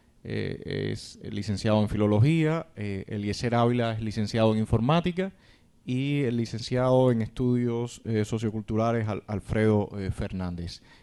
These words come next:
El tema de nuestro programa hoy va a ser, eh, los medios de información en la Cuba actual y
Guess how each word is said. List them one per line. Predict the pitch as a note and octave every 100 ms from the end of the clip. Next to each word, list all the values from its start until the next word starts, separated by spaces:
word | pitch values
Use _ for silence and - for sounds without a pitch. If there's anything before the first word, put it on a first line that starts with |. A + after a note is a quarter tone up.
| -
El | A#2
tema | - F#3 G3
de | E3+
nuestro | D3+ D3+
programa | C3 B2 D3 D#3
hoy | C#3 D3
va | C#3+
a | B2+
ser, | - C3 B2+ - _ -
eh, | A2+ A2 G#2+ G#2 G#2 - G2+
los | A2 A2
medios | C3 D#3 C#3+ A#2
de |
información | G#2+ A2+ G#2+ G#2+ - A#2+ B2 B2
en | G#2 G2+
la | -
Cuba | A#2+ A2+
actual | - A#2 A2+ C#3 - - - _ _ A#2+
y | A2 G#2+ G#2 G#2